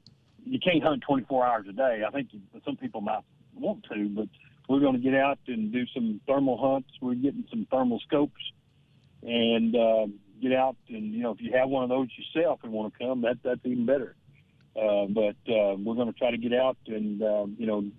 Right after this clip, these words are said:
rattle some bushes at night and, you know, try to get some of them even, some of them big hogs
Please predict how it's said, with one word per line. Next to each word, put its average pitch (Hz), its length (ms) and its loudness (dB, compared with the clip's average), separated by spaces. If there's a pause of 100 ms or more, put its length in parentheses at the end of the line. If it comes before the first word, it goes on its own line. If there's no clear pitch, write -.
(140)
rattle 123 320 2
some 220 100 -2
bushes 123 380 0
at - 120 -4
night 175 260 2 (540)
and, 104 460 -2
you 117 100 0
know, 107 140 0
try 117 180 0
to 120 40 0
get 120 200 -2
some 135 140 2
of 127 40 2
them 117 180 4
even, 107 400 0 (380)
some 117 140 0
of 110 80 2
them 98 100 0
big 160 220 2
hogs 101 420 0